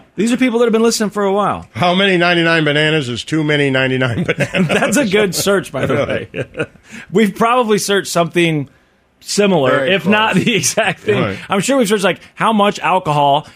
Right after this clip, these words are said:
Speaker 1: is in ninety-nine bananas?" and then gone to, you
Speaker 2: Yeah.
Speaker 1: know, "How much alcohol can you drink in an hour, in two hours?" So, uh, please go comment on those.
Speaker 2: This one, too. "Where is Smithville?"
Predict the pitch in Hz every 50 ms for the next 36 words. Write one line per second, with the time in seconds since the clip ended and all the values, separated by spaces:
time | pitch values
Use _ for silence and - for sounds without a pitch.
0 | - _ - 143 151 147 170 180 170 170 170 170 170 170 160 151 156 160 160 147
1 | 147 120 - - 147 151 165 175 175 160 170 165 165 165 156 - - 165 156 151
2 | 147 139 - - _ - 104 113 143 135 127 151 220 226 220 - 208 202 185 190
3 | 190 - 180 185 185 180 190 185 135 156 180 180 160 120 - 120 - 139 147 151
4 | 151 147 147 - - 147 143 143 143 156 147 127 110 95 87 - 127 135 135 117
5 | - 156 165 143 113 107 95 90 90 95 - - - - _ _ _ - - 175
6 | 170 160 156 - 143 143 - - 190 196 170 139 170 180 196 185 - 175 170 165
7 | 160 139 120 - 117 104 101 98 95 95 92 92 98 - 139 123 104 143 147 135
8 | 123 117 135 151 160 156 151 135 120 - - 139 151 151 143 - 131 139 143 139
9 | 143 147